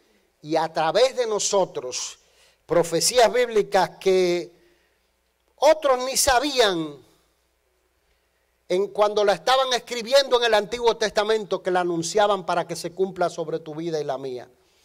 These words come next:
Tenemos un ejemplo de ello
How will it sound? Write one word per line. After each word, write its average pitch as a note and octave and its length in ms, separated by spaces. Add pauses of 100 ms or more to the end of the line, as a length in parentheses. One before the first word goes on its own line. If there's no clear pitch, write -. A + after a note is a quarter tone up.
(600)
Tenemos G#3+ 500
un A3 120
ejemplo G3 480
de F3 260
ello D3 360